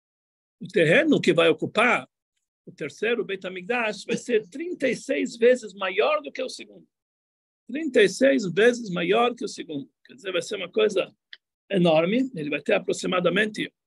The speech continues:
um quilômetro e meio por um quilômetro e meio. Terreno no Beit HaMikdash. Vai ser uma coisa assim, muito, é, muito grande. E, além disso, ele vai ter,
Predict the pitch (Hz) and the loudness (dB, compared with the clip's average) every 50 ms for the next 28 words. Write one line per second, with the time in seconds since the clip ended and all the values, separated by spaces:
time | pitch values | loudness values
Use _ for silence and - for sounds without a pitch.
0 | _ - 233 269 285 - - 226 226 226 226 220 190 185 196 180 165 175 214 233 | _ -2 0 0 0 2 2 2 2 4 4 2 2 4 2 0 2 2 2 4
1 | 220 208 214 - 175 214 233 - 208 196 202 190 185 185 - 185 175 175 160 147 | 4 2 2 -2 -6 -6 -6 -6 -6 -4 -4 -6 -8 -8 -6 -2 0 2 2 2
2 | 131 131 _ _ _ _ _ _ _ _ _ _ _ _ _ _ _ - 170 175 | 0 -2 _ _ _ _ _ _ _ _ _ _ _ _ _ _ _ -6 -4 0
3 | 180 180 190 175 165 160 147 160 143 - 180 147 143 135 143 147 135 - - - | 0 0 0 0 -2 0 0 -2 0 0 -2 -2 -2 -2 -2 -4 -4 -4 -6 -10
4 | - - - 175 208 220 208 196 175 180 - 233 220 214 202 185 - - 233 233 | -14 -14 -10 -6 -4 -4 -4 -4 -6 -4 0 2 2 2 2 0 0 -2 -2 -2
5 | 226 - - _ _ _ _ _ _ _ _ _ _ _ _ _ _ _ - 160 | -2 -6 -10 _ _ _ _ _ _ _ _ _ _ _ _ _ _ _ 0 2
6 | 180 233 240 - 233 208 185 160 135 117 - _ _ _ _ _ _ _ _ _ | 4 4 4 6 4 4 6 4 2 0 -4 _ _ _ _ _ _ _ _ _
7 | _ - 175 160 156 156 147 147 143 151 151 143 156 190 196 202 196 165 151 139 | _ -2 2 4 4 4 4 2 -2 -6 -8 -12 -12 -10 -10 -8 -6 -4 -2 0
8 | 135 135 151 190 240 262 - _ - 180 151 147 151 180 202 196 196 285 330 - | -2 -2 -4 -8 -12 -14 -16 _ -14 -12 -10 -8 -6 -6 -6 -4 -4 -4 -4 -4
9 | - 247 233 226 226 220 - _ _ _ - 196 175 180 180 175 175 175 - 214 | -4 -4 -4 -4 -4 -8 -12 _ _ _ -2 0 0 2 4 2 2 2 4 2
10 | 208 202 | 2 2